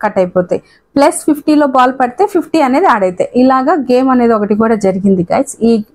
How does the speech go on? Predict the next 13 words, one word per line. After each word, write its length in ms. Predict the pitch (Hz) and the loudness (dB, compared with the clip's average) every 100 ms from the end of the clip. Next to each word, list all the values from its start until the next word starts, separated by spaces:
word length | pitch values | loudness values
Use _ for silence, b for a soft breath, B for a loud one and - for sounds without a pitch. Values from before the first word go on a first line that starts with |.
| 233 | 0
ఈ 220 | 233 175 170 | 2 2 0
గేమ్లో 420 | 165 165 196 427 - | 2 2 0 0 -2
కాంతార 500 | 294 208 185 185 185 | -2 -2 -2 -2 -4
team 380 | - 415 480 269 | -2 0 2 4
win 240 | 262 247 | 4 2
అయింది. 580 | 190 185 185 190 214 208 B B B - | 0 0 2 2 2 0 B B B -4
So 60 | 339 | 0
దీనిలో 380 | 262 285 302 320 | 2 4 4 2
ఇక్కడ 200 | 311 302 | 0 -2
play 260 | 302 285 | 0 0
చేసింది 480 | 302 302 294 302 269 | 0 0 0 2 4
ఎవరంటే 500 | 254 254 254 262 453 539 b _ | 2 2 0 0 0 -2 b _
నైనిక, 460 | 240 240 240 233 359 | 0 2 0 0 0